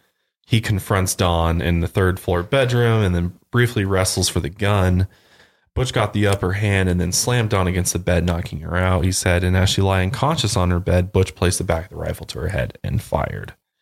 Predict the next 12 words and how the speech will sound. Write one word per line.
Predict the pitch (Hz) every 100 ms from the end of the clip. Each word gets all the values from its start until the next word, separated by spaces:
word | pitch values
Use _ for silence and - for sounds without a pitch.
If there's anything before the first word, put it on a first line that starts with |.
| _ _ _ -
And | 87 78 -
he | - 82
ended | 82 85 87
the | 85
murder | 82 80
spree | 85 - 85
that | 87 73
was | 92
happening | 123 127 131 131 123
because | 117 - 117 110
of | 87
her. | 82 71